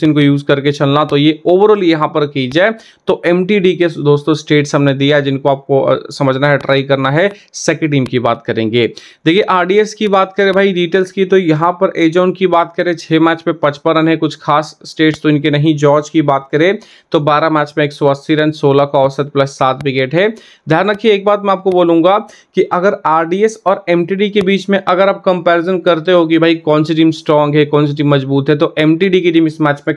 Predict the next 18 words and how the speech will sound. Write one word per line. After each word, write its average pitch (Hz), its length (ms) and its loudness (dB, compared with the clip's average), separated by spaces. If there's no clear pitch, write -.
काफ़ी 147 420 -2
हद 165 180 -2
तक 147 140 -2
चांस 135 380 -2
है 147 60 2
कि 139 100 -4
आपको 139 280 0
जीतते 131 340 -4
हुए 131 80 0
दिखेगी 135 500 0
और 170 80 0
उसके 180 380 -2
हिसाब 151 260 0
से 139 140 -2
आपको 135 220 -2
टीम 131 240 -2
रखना 127 260 -2
होगा। 147 360 -2